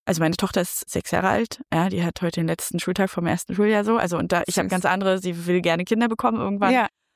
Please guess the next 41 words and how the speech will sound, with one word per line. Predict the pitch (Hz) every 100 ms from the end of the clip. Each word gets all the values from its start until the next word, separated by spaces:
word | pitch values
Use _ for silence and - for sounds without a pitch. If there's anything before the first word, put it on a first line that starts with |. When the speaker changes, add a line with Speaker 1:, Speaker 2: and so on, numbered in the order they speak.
| _ -
Speaker 1:
So, | 202 165
und | 180
wenn | 190
ich | 226
jetzt | 226 -
mich | 208 -
aktiv | - - 262
damit | 202 196
auseinandersetze, | 196 208 226 185 - -
zu | -
sagen | 175 175
so, | 170 165 170 _ _ _ _ _ _
„Ich | - 170
weiß | 160 240
nicht, | 247
ob | 180 -
du, | 196
wenn | 185
du | 175
erwachsen | 165 180 - 196
bist, | 170 -
ernsthaft | 175 190 196 -
noch | -
freiwillig | - 170 170 170
Kinder | - 220 170
bekommst. | 170 - 170 240 -
Ich | -
weiß | 156 170
nicht, | 151
wie | 190
die | 190
Welt | 165 -
dann | 170
aussieht, | - 165 185 -
aber | 170
sie | 165 165
wird | 170
schlechter | - 170 - 165
aussehen | 170 - 165
als | 170 -
jetzt.“ | 156 - -